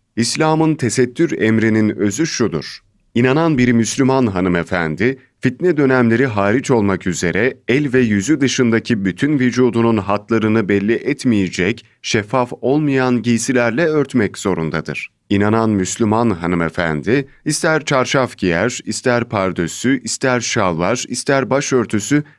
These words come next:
ister türban giyer. Bunların hepsi mümkündür. Aslında hak ve batıl mücadelesi ilk insanla başlamış, kıyamete kadar da sürecektir. Zaman zaman İslam düşmanlarının doğrudan olmasa da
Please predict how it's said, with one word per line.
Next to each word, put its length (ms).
ister 340
türban 500
giyer. 440
Bunların 500
hepsi 340
mümkündür. 760
Aslında 720
hak 320
ve 180
batıl 360
mücadelesi 1040
ilk 260
insanla 540
başlamış, 800
kıyamete 580
kadar 400
da 120
sürecektir. 840
Zaman 400
zaman 560
İslam 440
düşmanlarının 880
doğrudan 640
olmasa 520
da 220